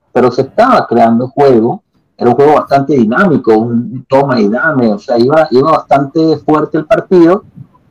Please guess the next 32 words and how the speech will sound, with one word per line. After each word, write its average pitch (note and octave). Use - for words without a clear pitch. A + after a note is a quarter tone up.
y B2
nos A#2+
meten B2+
ese C3+
gol C3+
y A2+
bueno, G2
empezamos, F#2
eh, F2+
la F2
situación, F#2
el, F#2
siempre G2
la F#2+
crisis A2+
mental F#2+
que G#2+
nos F#2
pasa -
cuando F2+
nos D#2+
meten F2
ese F2
gol. F2
No, C3
eh, F#2
Piero, A#2
¿tú G#2
qué, A2+
tú G#2+
qué -
opinas? G#2